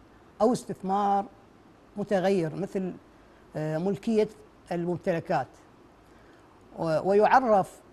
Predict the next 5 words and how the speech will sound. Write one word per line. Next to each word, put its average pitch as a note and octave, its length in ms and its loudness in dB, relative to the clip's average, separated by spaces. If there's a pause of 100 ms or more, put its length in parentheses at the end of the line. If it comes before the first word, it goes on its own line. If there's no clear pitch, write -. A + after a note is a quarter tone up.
(160)
الاستثمار F#3+ 600 -2
بأنه G#3 720 -2 (360)
الأصول B3 640 -2 (1000)
التي F#3+ 540 -2
يشتريها F#3 840 0